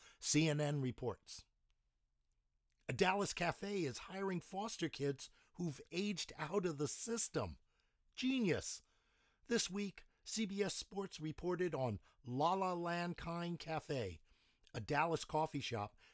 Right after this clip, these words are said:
that hires foster kids who have aged out of the system. According to the outlet, more than twelve hundred adolescents aged out in Texas last year alone, with many facing uncertain futures.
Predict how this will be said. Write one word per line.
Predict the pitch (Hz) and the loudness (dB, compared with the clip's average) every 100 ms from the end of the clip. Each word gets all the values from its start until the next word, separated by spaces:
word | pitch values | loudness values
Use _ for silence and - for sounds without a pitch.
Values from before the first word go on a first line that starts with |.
| - | -2
that | 135 143 | -2 0
hires | - 156 170 160 | -2 -2 0 -2
foster | - - 180 220 - 131 | -4 -8 -6 -6 -2 -4
kids | - 107 98 - - _ | -2 -4 -4 -8 -18 _
who | 147 | 2
have | 143 104 - | 2 2 -6
aged | 151 165 175 - 156 | -2 -2 -2 -4 -2
out | 139 143 | -2 -2
of | 131 | -4
the | 127 | -4
system. | - 185 - 92 73 _ _ _ _ _ - | -4 -4 -6 -10 -12 _ _ _ _ _ -8
According | - 180 202 196 | 2 8 8 8
to | 165 | 2
the | 135 151 | 2 2
outlet, | 170 135 117 113 _ _ - _ | 2 0 -4 -4 _ _ -20 _
more | 151 180 180 | 2 2 4
than | 147 - | 0 -2
twelve | - 180 185 185 - | -6 -2 0 -2 -4
hundred | 165 170 160 135 | -4 0 0 -2
adolescents | 143 143 139 131 - 98 87 - - _ _ | -4 -2 0 0 -2 -4 -6 -12 -18 _ _
aged | 127 143 151 123 - | -2 0 2 -2 -6
out | 123 120 101 - | -2 -2 -4 -8
in | 101 | -10
Texas | - 127 - 120 110 - - | -6 -8 -6 -6 -6 -10 -6
last | 110 117 113 | -2 0 -2
year | 123 120 123 - - - | -6 -6 -6 -8 -12 -4
alone, | 127 123 139 165 147 95 - _ - _ _ - | -2 0 0 2 0 -2 -8 _ -20 _ _ 4
with | 139 - | 4 4
many | 160 196 175 | 0 2 0
facing | - 131 120 139 135 - | -2 -4 -2 -2 -4 -2
uncertain | 156 156 - 139 143 131 | 0 0 0 0 -2 -4
futures. | - 139 - 92 80 - | -2 -2 0 -6 -10 -14